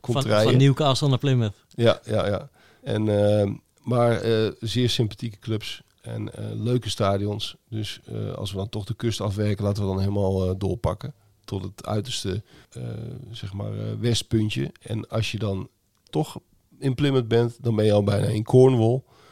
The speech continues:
Speaker 1: Wat natuurlijk wereldberoemd is, ook om weer zijn stranden en zijn kliffen en zijn, eh, ja, eh, pracht en praal. Dus, eh, maak het allemaal helemaal af.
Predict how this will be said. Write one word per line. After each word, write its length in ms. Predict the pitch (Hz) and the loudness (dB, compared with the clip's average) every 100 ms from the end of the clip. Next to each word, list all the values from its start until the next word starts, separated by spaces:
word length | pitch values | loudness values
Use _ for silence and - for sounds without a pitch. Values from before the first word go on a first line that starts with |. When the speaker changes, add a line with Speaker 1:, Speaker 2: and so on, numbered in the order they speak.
| - _ _ - | -20 _ _ -4
Speaker 1:
Wat 100 | 104 | -2
natuurlijk 260 | 95 98 | 0 2
wereldberoemd 580 | 101 107 101 101 101 98 | 6 8 8 6 4 4
is, 140 | 98 120 | 2 0
ook 160 | 104 | 0
om 200 | 101 98 | -2 -4
weer 200 | 101 104 | -2 -2
zijn 140 | 95 98 | -2 -4
stranden 640 | 87 - 113 101 98 104 | -4 -2 0 0 0 -2
en 160 | - 95 | -2 -2
zijn 140 | 98 | -4
kliffen 520 | - 117 104 - 104 98 | -4 -2 -2 -2 -4 -4
en 180 | 107 | -6
zijn, 260 | 101 101 104 | -4 -4 -4
eh, 120 | 104 107 101 120 _ _ _ _ - | -4 -6 -8 -12 _ _ _ _ -10
ja, 260 | 147 151 _ _ - | -8 -8 _ _ -16
eh, 60 | 117 113 95 | -12 -12 -10
pracht 460 | - 107 90 - _ _ _ - | -4 -4 -4 -10 _ _ _ -12
en 160 | 107 | -10
praal. 420 | 101 104 95 110 - _ | -4 -2 -2 -4 -12 _
Dus, 200 | 117 107 | -10 -8
eh, 300 | - 107 107 110 120 _ _ - | -8 -6 -6 -8 -14 _ _ -4
maak 160 | 104 | -4
het 100 | - | 0
allemaal 180 | 107 110 | 0 2
helemaal 220 | 123 117 | 2 4
af. 220 | 90 - | 2 -2